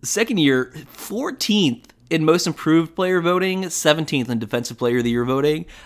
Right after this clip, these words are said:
I remember this being a super weird defensive player of the year award where they just couldn't settle on the right guy. Like, look at this. Fifteen guys got first place vo-, votes for defensive player of the year.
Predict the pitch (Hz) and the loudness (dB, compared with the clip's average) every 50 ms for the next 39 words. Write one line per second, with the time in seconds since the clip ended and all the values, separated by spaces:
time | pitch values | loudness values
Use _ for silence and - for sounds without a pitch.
0 | - _ - - 185 226 277 262 233 226 190 - 170 165 143 127 - - - - | -20 _ -4 -2 0 2 2 2 0 -2 -2 -2 -2 0 0 0 -2 -2 -4 -4
1 | 156 123 - 127 123 117 117 117 117 110 113 - 123 113 - - - 123 117 120 | -4 -4 -2 -2 -2 0 0 0 -2 -2 -4 -8 -10 -10 -10 -8 -4 -2 -2 0
2 | 117 110 113 107 107 107 107 110 117 - - _ _ _ - - - - - - | 0 -2 -2 -2 -2 -4 -4 -4 -6 -8 -10 _ _ _ -20 -20 -20 -20 -14 -8
3 | - 135 139 135 135 143 143 143 139 147 147 _ _ _ _ _ - - 143 135 | -6 -4 -4 -2 0 0 2 2 0 -2 -6 _ _ _ _ _ -8 -4 -2 0
4 | 135 123 - - - 147 143 135 - 131 123 123 123 123 120 113 110 110 107 110 | 0 -2 -2 -2 -2 -2 0 0 0 0 0 0 0 0 -2 -2 -2 -2 -4 -4
5 | - 110 101 104 120 127 120 117 113 127 143 131 113 98 90 - - - _ _ | -6 -6 -4 -4 -4 -2 -4 -4 -4 -6 -8 -8 -8 -10 -12 -14 -18 -20 _ _
6 | _ _ _ _ _ - - - _ _ - - - - 269 226 - - - 220 | _ _ _ _ _ -20 -20 -20 _ _ -18 -8 -2 0 0 0 0 2 4 6
7 | 226 226 196 165 170 175 165 139 117 110 104 - - - _ _ _ _ _ _ | 6 6 6 6 4 4 4 2 2 0 -4 -8 -14 -18 _ _ _ _ _ _
8 | _ _ _ - 147 131 - - 151 143 - - 147 131 120 - 123 113 107 - | _ _ _ 0 0 0 2 2 0 0 0 0 0 0 0 0 0 0 0 -2
9 | - 123 123 113 107 - - - - - 113 107 104 101 101 104 - _ _ _ | -2 0 0 0 0 -2 -6 -12 -8 -6 -4 -4 -4 -4 -6 -10 -14 _ _ _
10 | _ _ _ - 135 127 139 117 120 - - 120 113 110 107 104 101 107 107 107 | _ _ _ -10 -8 -6 -6 -8 -8 -6 -2 0 0 0 0 0 -2 -4 -6 -6
11 | 113 113 123 | -8 -10 -14